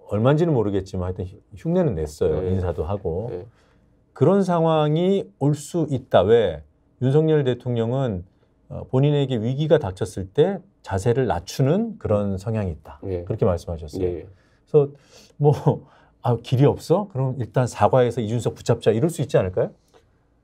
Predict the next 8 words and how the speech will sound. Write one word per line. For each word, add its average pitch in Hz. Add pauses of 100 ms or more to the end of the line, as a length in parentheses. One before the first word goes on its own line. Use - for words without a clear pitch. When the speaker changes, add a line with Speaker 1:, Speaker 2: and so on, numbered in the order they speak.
(380)
Speaker 2:
그런데요. 160 (140)
그러기에는 175
더더욱 156
마음의 143
여유가 135
없어진 131
것처럼 120
보여요. 110